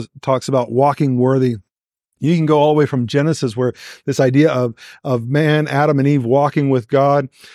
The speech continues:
Cain is, is told to leave the presence of the Lord. He walks away from God. Enoch walked with God and was no more. Uh, Deuteronomy chapter eleven, verse twenty-two, he tells them to walk in, in his statutes, in his commandments.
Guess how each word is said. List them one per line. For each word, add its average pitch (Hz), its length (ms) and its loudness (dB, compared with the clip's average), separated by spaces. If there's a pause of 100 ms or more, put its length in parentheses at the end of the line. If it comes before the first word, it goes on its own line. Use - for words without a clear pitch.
(300)
Cain 160 600 0
is, 139 320 0
is 127 200 -4
told 139 240 0
to 135 80 -4
leave 147 400 2
the 135 80 -2
presence 143 480 -2
of 139 80 0
the 127 80 0
Lord. 135 260 0
He 131 100 -4
walks 131 380 -2
away 143 540 2
from 147 320 -4
God. 143 420 0 (180)
Enoch 160 380 0
walked 143 300 2
with 147 160 -2
God 143 260 2
and 135 100 -4
was 131 160 -2
no 131 140 -2
more. 135 380 -4 (520)
Uh, 135 120 -10
Deuteronomy 156 600 2
chapter 147 300 -2
eleven, 143 400 0
verse 135 180 -4
twenty-two, 147 800 -2 (260)
he 143 120 0
tells 156 260 -2
them 135 120 -2
to 147 140 -6
walk 147 640 0
in, 139 340 -2 (100)
in 131 140 -2
his 156 260 0
statutes, 156 880 -4
in 127 160 -12
his 139 180 -8
commandments. 151 840 -6